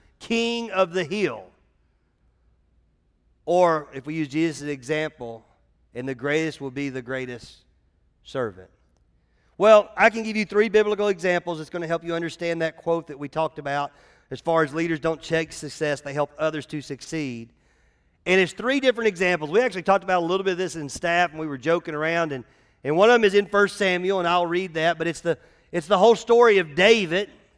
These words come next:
who's gonna be King David. And this whole concept that's going on, he had his best friend, Jonathan. But I want you to join with me in First Samuel chapter eighteen and look at Saul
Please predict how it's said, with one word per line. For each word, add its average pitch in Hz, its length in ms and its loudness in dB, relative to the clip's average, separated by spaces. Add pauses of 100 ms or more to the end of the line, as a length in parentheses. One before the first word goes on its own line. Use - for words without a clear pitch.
(160)
who's 165 180 -2
gonna 196 180 0
be 185 140 0
King 214 340 -4
David. 165 440 -2 (680)
And 175 160 0
this 214 160 4
whole 247 460 4
concept 233 600 0
that's 180 140 -6
going 202 300 0
on, 208 240 4
he 190 100 0
had 196 160 0
his 165 140 -6
best 196 340 0
friend, 202 320 -2
Jonathan. 185 540 -2 (340)
But 220 80 2
I 247 80 6
want 320 200 2
you 277 80 -8
to 226 60 0
join 220 280 6
with 240 140 0
me 196 220 4
in 185 160 0 (320)
First 214 260 0
Samuel 208 280 -2
chapter 208 400 0
eighteen 185 640 -4 (460)
and 190 180 4
look 247 180 8
at 220 120 -4
Saul 202 680 2